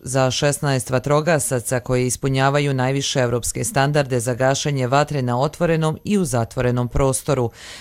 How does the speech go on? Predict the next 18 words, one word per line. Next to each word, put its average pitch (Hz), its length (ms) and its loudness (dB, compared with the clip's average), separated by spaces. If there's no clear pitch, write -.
Vrijednost 147 480 2
nabavke 139 480 2
je 165 100 2
oko 170 300 2
osamnaest 127 640 0
hiljada 120 420 0
maraka. 117 520 0
Novac 139 400 2
je 120 60 -6
obezbijeđen 151 720 0
preko 156 380 0
Republičke 127 600 -2
uprave 151 460 0
civilne 113 580 -2
zaštite. 113 640 -4
Opširnije 143 640 0
Momir 117 360 0
Milić. 120 540 -4